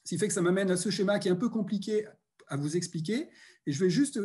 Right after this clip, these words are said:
en extraire deux informations importantes. La première, c'est que si on a obtenu, nous, des objets aussi beaux et aussi réguliers, c'est parce que pour les op-,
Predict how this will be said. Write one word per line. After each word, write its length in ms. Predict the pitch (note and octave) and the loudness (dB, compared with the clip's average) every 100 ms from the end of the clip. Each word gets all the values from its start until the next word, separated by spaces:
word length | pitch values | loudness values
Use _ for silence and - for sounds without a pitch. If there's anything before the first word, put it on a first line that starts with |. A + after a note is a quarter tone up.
| - | -2
en 160 | D#3+ F3 | 0 2
extraire 600 | G3+ - G#3+ G3 D#3+ - C3+ | 0 -2 0 0 0 -8 -12
deux 440 | C3+ A#2+ F3+ A#3+ | -10 -4 -2 0
informations 480 | A3 G3+ F3+ E3+ E3+ | -2 0 0 0 -2
importantes. 600 | D3 D#3 - G3+ C#4 - | -4 -6 -6 -6 -6 -6
La 140 | D3+ G#3 | -2 -2
première, 520 | G#3+ G#3 F3+ C#3 - _ _ _ | 0 0 2 0 -6 _ _ _
c'est 220 | - - - | -12 -10 -4
que 260 | D3 C3+ | -4 -4
si 240 | - - E3+ | -6 -4 0
on 140 | E3 | 2
a 60 | A#3 | 2
obtenu, 380 | B3 B3+ A3+ G#3+ | 0 2 4 6
nous, 200 | G#3+ G3 | 4 4
des 220 | D#3 E3 | 2 2
objets 400 | F#3 E3 E3+ - | 2 2 -2 -2
aussi 580 | C3+ C#3 - B3+ G#3+ - - - | -6 -6 -2 2 0 -2 -14 -4
beaux 360 | C3 A3+ A3+ | 0 2 0
et 100 | C3+ C#3+ | -2 -2
aussi 480 | C#3+ - - D#3+ C#3 | -2 -4 -4 -4 -2
réguliers, 680 | G#3 G3 G3+ D#3+ D3+ G#3+ - _ _ _ | -2 0 2 2 0 -4 -12 _ _ _
c'est 260 | - - F3+ | -6 -2 0
parce 280 | G#3 F3+ | 0 -2
que 340 | - F#3+ G3+ - _ _ | -2 0 0 -4 _ _
pour 160 | F3+ D#3 | -2 2
les 160 | D3 | 2
op-, 160 | B2 - | 0 -8